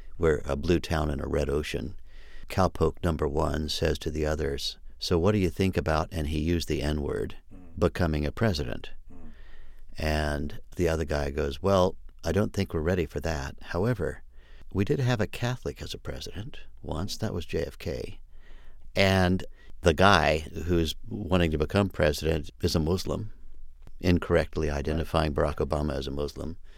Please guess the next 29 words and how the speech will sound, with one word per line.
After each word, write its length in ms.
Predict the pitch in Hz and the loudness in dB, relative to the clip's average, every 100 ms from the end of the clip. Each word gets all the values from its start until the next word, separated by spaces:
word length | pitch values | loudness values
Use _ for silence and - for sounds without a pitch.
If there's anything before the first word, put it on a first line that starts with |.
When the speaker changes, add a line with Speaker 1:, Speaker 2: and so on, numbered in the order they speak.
| - - - - - 120 | -14 -14 -16 -16 0 4
Speaker 1:
It's 180 | 120 | 6
about 320 | 110 101 - - | 8 8 6 2
time 340 | 101 95 92 | 4 4 4
for 200 | - 87 | 4 4
us 180 | 80 - | 4 2
to 120 | - | 0
get 160 | 85 80 | 2 2
a 80 | |
Mormon 520 | 76 76 85 95 69 57 | 2 2 2 2 -2 -4
in. 320 | 57 - - - - - - - | -8 -10 -12 -12 -12 -12 -14 -12
Speaker 2:
Hmm. 60 | - - - - | -12 -14 -14 -2
Speaker 1:
And 440 | 90 85 82 76 - | 6 8 6 4 2
I'm 180 | 90 117 | 4 6
not 160 | 101 | 6
a 40 | 82 | 4
Mormon, 440 | 85 95 80 78 | 4 4 4 0
but 120 | 73 | 2
I'd 140 | 80 78 | 0 4
rather 240 | 101 98 | 4 4
have 180 | 87 85 | 2 2
a 60 | 76 | 2
Mormon 500 | 76 92 92 78 73 | 4 4 4 2 2
than 320 | 78 73 80 | 2 0 0
one 160 | 80 | 0
of 100 | 76 | 0
those. 380 | 76 69 - - - 87 | 0 -2 -4 -8 -4 0
And 100 | 87 | 4
so 200 | 110 98 | 6 8
then 320 | 101 92 | 8 6